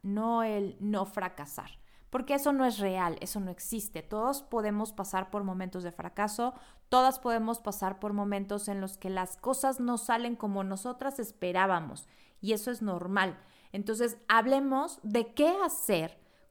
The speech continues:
cuando eso nos pasa para que entonces podamos tener la confianza de volverlo a intentar. Empezar a tener confianza en algo es mucho más fácil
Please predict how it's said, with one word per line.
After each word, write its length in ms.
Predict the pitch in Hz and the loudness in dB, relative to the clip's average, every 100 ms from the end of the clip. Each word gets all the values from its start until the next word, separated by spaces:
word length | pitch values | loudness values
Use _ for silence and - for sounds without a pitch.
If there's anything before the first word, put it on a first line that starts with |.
| - | 4
cuando 360 | 233 240 262 | 6 6 6
eso 300 | 277 285 320 | 4 2 -2
nos 340 | 302 247 208 - | -2 -2 -2 -4
pasa 540 | 214 202 - 170 180 - _ - | -2 0 -2 -4 -6 -10 _ 2
para 280 | 226 226 233 | 6 6 4
que 80 | |
entonces 420 | 247 247 285 311 320 | -2 0 0 0 -2
podamos 520 | 277 269 269 294 - | 0 0 -2 -4 -4
tener 320 | 247 233 233 | -4 -2 -2
la 300 | 233 254 277 | 2 2 2
confianza 800 | 285 247 - 240 226 220 180 180 _ _ _ _ _ _ - | -2 -6 -6 -6 -4 -6 -12 -14 _ _ _ _ _ _ -20
de 220 | 175 220 | -6 -2
volverlo 360 | 208 208 208 220 | 0 2 2 2
a 40 | |
intentar. 380 | 208 202 196 330 - - - - - | 0 -2 -2 -4 -4 -20 -20 -18 -4
Empezar 560 | 262 254 277 277 330 | -2 2 2 4 4
a 120 | 415 - | 4 2
tener 400 | 277 247 233 226 | 2 2 0 -2
confianza 800 | 208 202 196 - 220 214 208 | -2 -2 -4 -4 -2 -2 -2
en 140 | 208 190 | -4 -4
algo 480 | 175 175 175 - - | -4 -4 -6 -6 -6
es 220 | 196 196 | -4 -2
mucho 320 | 196 190 196 | -2 -2 -4
más 320 | 175 185 - | -4 -4 0
fácil 440 | - 285 330 349 | 2 2 2 -4